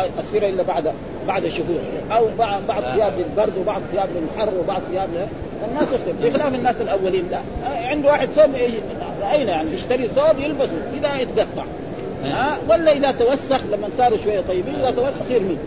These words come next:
Speaker 1: يشتري واحد. ليه؟ لأن الثوب كان يسوى يمكن ريال. ثم زي البخت هذا، يسوى ريال زمان،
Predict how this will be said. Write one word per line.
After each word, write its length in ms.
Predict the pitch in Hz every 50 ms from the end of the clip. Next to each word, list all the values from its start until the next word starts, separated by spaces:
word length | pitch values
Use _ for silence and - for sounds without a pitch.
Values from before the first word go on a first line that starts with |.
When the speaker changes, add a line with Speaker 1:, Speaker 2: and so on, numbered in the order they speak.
| - 453 -
Speaker 1:
يشتري 280 | 359 302 269 294 262 240
واحد. 240 | 220 196 - 175 196
ليه؟ 140 | 247 269 262
لأن 240 | 247 233 240 247 233
الثوب 240 | 220 - 254 254 220 190
كان 140 | 226 220 220
يسوى 280 | 233 233 - 226 226 233
يمكن 200 | 226 - 214 220
ريال. 300 | 196 208 226 208 143 - - - - - - - - - - - - - 131 -
ثم 180 | 190 180 165
زي 80 | 208 202
البخت 340 | 165 151 208 226 - - 208
هذا، 200 | 175 185 208 233 - - - - - -
يسوى 260 | - - 285 285 285 302
ريال 160 | 320 277 220 175 202
زمان، 240 | 190 196 370 294